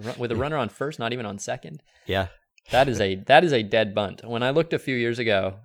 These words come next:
Speaker 1: at which sacrifice bunts were disappearing, uh,
Speaker 2: Mm-hmm.
Speaker 1: over the, over the years, I mean, that one was one that was,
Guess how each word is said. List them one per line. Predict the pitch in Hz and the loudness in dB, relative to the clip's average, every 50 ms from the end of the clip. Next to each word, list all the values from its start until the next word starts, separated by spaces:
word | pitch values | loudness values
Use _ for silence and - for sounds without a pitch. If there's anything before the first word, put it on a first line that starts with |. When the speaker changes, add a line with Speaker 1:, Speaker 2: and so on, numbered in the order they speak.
| - - | -10 -4
Speaker 1:
at | 107 98 98 - | -2 -2 -2 -2
which | 101 101 101 104 107 113 113 - - - - - | -4 -10 -8 -6 -4 -4 -4 -6 -10 -14 -14 -8
sacrifice | - - 110 104 98 - 117 - 107 101 98 | -2 0 2 2 0 -2 -4 -2 -2 -2 -2
bunts | 98 - - 101 101 104 - - | -2 -6 -6 -6 -6 -6 -10 -10
were | 113 107 104 95 92 | -6 -4 -4 -4 -4
disappearing, | 87 - 104 - 110 98 - 98 98 101 107 113 120 117 _ _ _ _ _ _ _ - | -6 -8 -8 -6 -6 -8 -6 -6 -6 -6 -6 -6 -8 -12 _ _ _ _ _ _ _ -6
uh, | - 98 95 92 90 90 - | -2 -2 0 0 -2 -4 -4
Speaker 2:
Mm-hmm. | - | -6
Speaker 1:
over | 113 107 101 104 | -6 -4 -4 -2
the, | 98 101 98 98 101 - - - | -2 -2 -2 -2 -4 -6 -8 -8
over | 104 101 101 | -8 -6 -6
the | 95 101 | -4 -4
years, | 98 101 104 101 104 - | -2 -2 -2 -4 -6 -8
I | - | -8
mean, | 95 95 101 | -6 -4 0
that | 113 131 139 120 | 2 2 2 2
one | 113 101 98 95 92 95 - - | 2 0 -2 -2 -6 -10 -12 -12
was | 113 107 107 95 90 | -8 -6 -4 -4 -4
one | 101 101 95 95 | -4 -4 -4 -4
that | 95 95 101 | -6 -8 -8
was, | 101 101 98 - - | -8 -8 -8 -10 -12